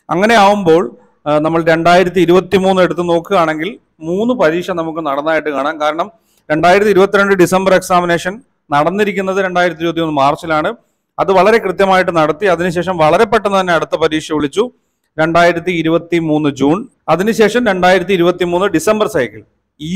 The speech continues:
ഒരു രീതിയിലാണ് എൻ ഡി എ പരീക്ഷ നടത്തുന്നതെങ്കിൽ മറ്റു കാരണങ്ങളൊന്നും തന്നെ, അതായത് കോവിഡ് പാൻഡമിക് പോലെയുള്ള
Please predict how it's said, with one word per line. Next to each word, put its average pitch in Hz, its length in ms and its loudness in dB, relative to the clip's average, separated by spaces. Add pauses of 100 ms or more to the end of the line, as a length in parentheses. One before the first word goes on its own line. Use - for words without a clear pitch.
ഒരു 269 160 2
രീതിയിലാണ് 202 580 -2
എൻ 151 120 -4
ഡി 165 120 -2
എ 170 100 -4
പരീക്ഷ 151 340 -4
നടത്തുന്നതെങ്കിൽ 135 640 -10
മറ്റു 147 320 -10 (100)
കാരണങ്ങളൊന്നും 175 840 0
തന്നെ, 127 160 -2 (460)
അതായത് 131 320 0 (220)
കോവിഡ് 139 300 0
പാൻഡമിക് 147 500 -2
പോലെയുള്ള 143 460 0